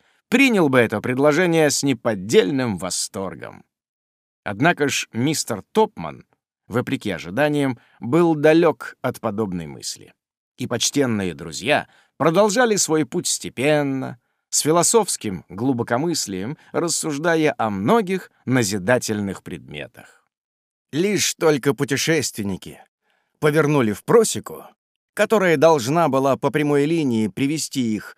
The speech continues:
в Мэннер-фарм, перед ними вдруг раздался смешанный гул многих голосов. И прежде, чем можно было догадаться, кому принадлежат эти голоса, они очутились в самом центре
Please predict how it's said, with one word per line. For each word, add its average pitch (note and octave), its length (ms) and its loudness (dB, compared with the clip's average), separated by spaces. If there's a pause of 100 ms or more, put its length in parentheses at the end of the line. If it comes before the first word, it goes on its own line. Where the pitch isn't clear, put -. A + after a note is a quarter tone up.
в A#2 160 -4
Мэннер-фарм, G#2+ 800 -2 (440)
перед C#3 340 2
ними A#3 280 2
вдруг A3 380 -2
раздался E3 720 0
смешанный E3 640 -2
гул C#3+ 280 -2 (140)
многих B2 480 0
голосов. - 640 -4 (560)
И D#3 120 -4
прежде, C#3 760 0 (180)
чем B2+ 220 -2
можно C3 380 0
было A2+ 240 -2
догадаться, G#2 720 -2 (260)
кому D#3+ 420 4
принадлежат A#2 720 -4
эти A2 240 -6
голоса, A#2+ 520 -2 (540)
они F3+ 320 2
очутились D3+ 600 0
в - 60 -6
самом B2 560 2
центре G#3+ 580 0